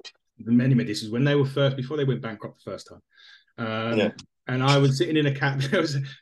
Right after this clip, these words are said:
Speaker 1: there was the, uh, the village, I think it was the Village Inn Hotel, where me and my friend were sitting there having this mint hot chocolate, and this big white van turned up outside.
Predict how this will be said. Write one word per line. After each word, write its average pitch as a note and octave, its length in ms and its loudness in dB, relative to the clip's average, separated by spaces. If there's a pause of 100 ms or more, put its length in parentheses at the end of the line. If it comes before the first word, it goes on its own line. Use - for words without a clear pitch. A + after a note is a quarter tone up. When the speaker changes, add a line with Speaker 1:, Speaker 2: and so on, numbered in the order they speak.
Speaker 1:
there D3 80 -6
was E3 140 -2
the, D#3+ 260 2
uh, D#3+ 140 -2
the D#3 120 -4
village, F#3 360 4
I C#3 40 -12
think A#3+ 140 -6
it - 40 -8
was - 100 -10
the D#3+ 80 -8
Village E3 320 -2
Inn D3+ 160 2
Hotel, C3+ 400 0
where C3+ 80 0
me D3 120 0
and C#3+ 80 -2
my C3+ 80 -6
friend C#3 160 -4
were A#2+ 60 -6
sitting C#3 260 -6
there - 80 -6
having B2+ 160 -6
this A#2+ 140 -10
mint C#3 240 2
hot B2 240 -10
chocolate, C3+ 380 -8
and A2+ 80 -8
this A#2+ 80 -4
big C#3 280 -4
white B2+ 360 -2
van A#2 320 -4
turned F#2+ 280 -16
up F#2 140 -14
outside. G2 400 -12